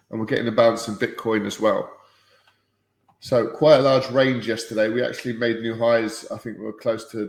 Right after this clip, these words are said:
twenty-nine thousand, and then we rolled back over to twenty-six and a half. So even in one day, there's a, a massive, massive swing in this market and incredibly volatile.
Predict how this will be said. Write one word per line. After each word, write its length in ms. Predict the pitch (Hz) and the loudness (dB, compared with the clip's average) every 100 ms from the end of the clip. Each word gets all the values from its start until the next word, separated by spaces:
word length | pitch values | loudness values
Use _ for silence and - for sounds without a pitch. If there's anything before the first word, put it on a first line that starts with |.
| - | -8
twenty-nine 460 | 120 110 110 113 | -8 -6 -6 -8
thousand, 500 | 101 120 117 113 110 - | -2 2 2 0 -8 -12
and 100 | 107 | -12
then 100 | 110 | -6
we 80 | 110 | -2
rolled 300 | 107 110 107 | 0 -2 -2
back 220 | 113 - | -4 -2
over 240 | 113 107 107 | -2 -2 -4
to 260 | - 110 | -8 -10
twenty-six 960 | - - 113 104 110 107 107 - 107 - | -10 -14 -14 -10 -6 -6 -8 -12 -14 -14
and 80 | 101 | -10
a 40 | |
half. 320 | 104 98 - _ _ _ _ _ | -8 -8 -10 _ _ _ _ _
So 180 | - 120 | -8 -6
even 380 | 113 139 127 123 | 2 4 4 -2
in 220 | 117 117 | -4 -2
one 280 | 117 120 110 | 2 2 4
day, 340 | 110 113 104 | 6 6 2
there's 260 | 101 104 101 | -2 -6 -6
a, 80 | 104 | -4
a 120 | 104 | -4
massive, 720 | 101 107 113 110 107 107 95 95 | -4 -4 -4 -4 -4 -8 -10 -10
massive 460 | 101 107 - 98 | -8 -8 -8 -10
swing 460 | - - 107 101 95 | -12 -10 -8 -8 -12
in 120 | 101 | -12
this 220 | 98 101 101 | -12 -12 -10
market 360 | 98 95 - - | -10 -10 -18 -18
and 160 | 95 - _ _ _ - | -18 -20 _ _ _ -18
incredibly 600 | 98 - 113 104 98 92 | -18 -12 -8 -6 -6 -6
volatile. 640 | 90 95 92 98 92 | -4 -4 -4 -8 -8